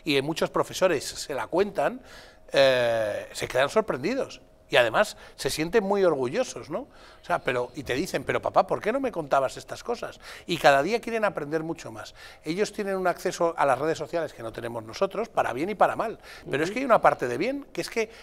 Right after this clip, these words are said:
eh, esa izquierda que lleva durante años ideologizando,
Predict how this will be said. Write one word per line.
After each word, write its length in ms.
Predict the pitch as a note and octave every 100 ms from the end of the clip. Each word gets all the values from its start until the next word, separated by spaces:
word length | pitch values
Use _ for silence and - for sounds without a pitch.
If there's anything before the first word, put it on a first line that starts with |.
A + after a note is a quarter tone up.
| - - -
eh, 260 | D3 C#3 -
esa 180 | F3
izquierda 480 | A3+ - B3 B3 C#3+
que 320 | - B2 G#2+ - -
lleva 220 | C#3+ F#3
durante 340 | F#3+ G3+ F3+ G#3+
años 240 | A#3 E3
ideologizando, 960 | C#3 C3 B2 - A#2 F#3 A#3 A#3+ D4